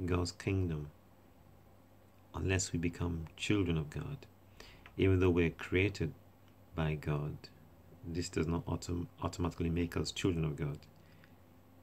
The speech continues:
Because, um, we, we are created with free will. And the free will, uh, we are, we're, we're meant to choose. Do you wanna become a child of God,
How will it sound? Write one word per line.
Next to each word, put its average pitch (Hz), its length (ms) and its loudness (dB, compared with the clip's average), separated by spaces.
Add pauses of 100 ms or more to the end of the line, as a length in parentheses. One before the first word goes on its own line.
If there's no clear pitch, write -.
(760)
Because, 87 440 0
um, 85 420 0
we, 92 220 -2
we 90 140 2
are 87 40 4
created 90 380 2
with 85 120 2
free 87 300 2
will. 85 360 2 (840)
And 87 460 0
the 87 80 4
free 92 320 4
will, 90 400 6 (340)
uh, 85 100 0
we 87 440 0
are, 82 400 0 (760)
we're, 87 240 -2
we're 87 140 2
meant 92 180 2
to - 80 0
choose. 110 480 4 (800)
Do 85 40 -8
you 85 60 0
wanna 85 120 2
become 82 200 -2
a 80 60 0
child 85 240 -2
of 80 100 -6
God, 131 280 0